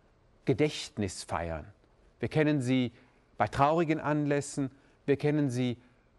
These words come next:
bei schönen Anlässen, wir gedenken schöner Momente, wir gedenken eines lieben Menschen, der von uns gegangen ist. Und manchmal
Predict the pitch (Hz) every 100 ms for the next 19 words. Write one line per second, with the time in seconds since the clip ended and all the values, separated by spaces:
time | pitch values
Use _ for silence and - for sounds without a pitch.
0 | _ _ - - - 160 170 175 151 151
1 | 143 139 - 143 127 - _ - 135 135
2 | 107 147 190 - 180 175 165 - _ _
3 | _ _ - - 165 156 139 120 117 147
4 | 156 - 160 - - _ - 123 110 131
5 | 156 147 165 147 131 139 151 143 120 123
6 | 131 - 139 - - _ - 135 - 180
7 | 151 - 107 95 95 87 - 151 160 208
8 | 202 185